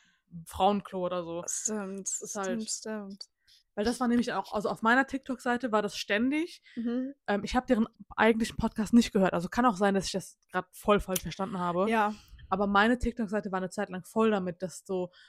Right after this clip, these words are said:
Speaker 1: „Oh Gott, die hat mit beiden geschlafen, oh Gott, da war was, die haben was auch immer.“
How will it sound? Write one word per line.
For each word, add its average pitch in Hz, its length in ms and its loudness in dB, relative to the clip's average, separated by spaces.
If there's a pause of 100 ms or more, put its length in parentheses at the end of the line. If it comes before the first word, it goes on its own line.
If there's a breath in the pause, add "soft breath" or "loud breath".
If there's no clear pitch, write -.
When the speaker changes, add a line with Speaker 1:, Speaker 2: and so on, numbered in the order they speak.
(140 soft breath)
Speaker 1:
„Oh 185 80 -4
Gott, 202 200 -4
die 196 80 -6
hat 190 200 -2
mit 190 160 -6
beiden 190 240 2
geschlafen, 220 440 -2
oh 175 80 -6
Gott, 185 180 -8
da 175 120 -6
war 220 200 2
was, 214 160 -2
die 190 100 -10
haben 185 100 -8 (240)
was 196 160 -8
auch 180 100 -10
immer.“ 160 300 -12